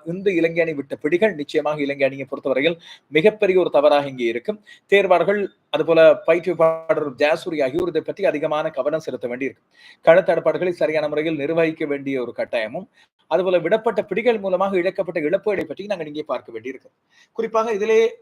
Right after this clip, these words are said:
ஒரு சில பிடிகள் தவற விடப்பட்டது, இந்த ஐந்து பிடிகள். அதுபோல ஒரு சில பிடிகள் கொஞ்சம் முன்னே வந்து விழுந்திருந்தன. லஹிரு குமாரவும் அவிஷ்-, அசித் பெர்னாண்டோவும் விஸ்வ பெர்னாண்டோவும் காட்டிய அந்த ஈடுபாட்டை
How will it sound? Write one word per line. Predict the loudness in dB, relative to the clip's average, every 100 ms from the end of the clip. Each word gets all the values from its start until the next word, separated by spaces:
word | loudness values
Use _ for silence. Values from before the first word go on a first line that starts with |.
| _ _
ஒரு | -6
சில | -2 -4
பிடிகள் | -2 -2 -2 -2
தவற | -2 -2 -2
விடப்பட்டது, | -4 -4 -4 -8
இந்த | -6 -6
ஐந்து | -4 -8
பிடிகள். | -6 -6 -6
அதுபோல | -6 -6 -4 -6
ஒரு | -6
சில | -6
பிடிகள் | -6 -4 -8 -8
கொஞ்சம் | -10 -10
முன்னே | -8 -6
வந்து | -6 -6
விழுந்திருந்தன. | -8 -10 -16 -18 _ _ _ _ _ 0
லஹிரு | 2 0 -4
குமாரவும் | -2 0 0 0 -4 -10 -18 _ _ _ _ _ _ _ _
அவிஷ்-, | -4 -4 -2 0
அசித் | 0 -2 -6
பெர்னாண்டோவும் | -6 -4 -4 -4 -4 -6
விஸ்வ | -8 -8
பெர்னாண்டோவும் | -8 -6 -6 -8 -4
காட்டிய | -6 -4 -6 -6
அந்த | -6
ஈடுபாட்டை | -4 -4 0 -2 -2